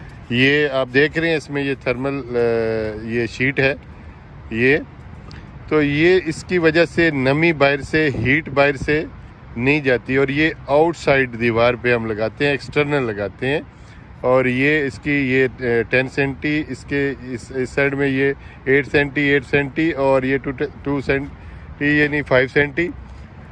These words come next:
और ये, ये हो जाता है तकरीबन, ये ट्वेंटी सेंटी है। ये इसको मिला के इसकी जो मेजरमेंट मैंने नहीं की, साइड में ये जो कंक्रीट है, इसमें होल भी है, आप देख रहे हैं, ए, इसका ज़्यादा नहीं है, हाफ सेंटी का और इस साइड में, और हाफ सेंटी का इसमें।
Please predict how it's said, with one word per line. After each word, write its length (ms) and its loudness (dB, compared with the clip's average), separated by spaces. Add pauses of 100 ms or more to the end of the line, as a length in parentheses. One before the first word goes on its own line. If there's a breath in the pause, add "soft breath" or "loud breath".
(160)
और 240 4
ये, 420 0
ये 120 4
हो 160 4
जाता 300 2
है 60 4
तकरीबन, 420 -2
ये 120 -2
ट्वेंटी 340 0
सेंटी 400 0
है। 240 -4
ये 240 -2
इसको 220 -4
मिला 340 2
के 220 -2
इसकी 440 -4
जो 560 0
मेजरमेंट 480 -2
मैंने 240 -2
नहीं 220 0
की, 260 -6 (720 loud breath)
साइड 220 4
में 140 0
ये 160 0
जो 120 -2
कंक्रीट 540 0
है, 120 4
इसमें 300 0
होल 360 2
भी 180 2
है, 140 2
आप 120 -4
देख 300 -4
रहे 140 2
हैं, 80 0 (680 loud breath)
ए, 580 4 (380)
इसका 240 -4
ज़्यादा 360 2
नहीं 200 0
है, 180 -2 (360)
हाफ 220 4
सेंटी 420 0
का 380 -2
और 80 4
इस 120 -6
साइड 220 2
में, 160 0
और 160 4
हाफ 180 2
सेंटी 320 -4
का 80 -4
इसमें। 320 -4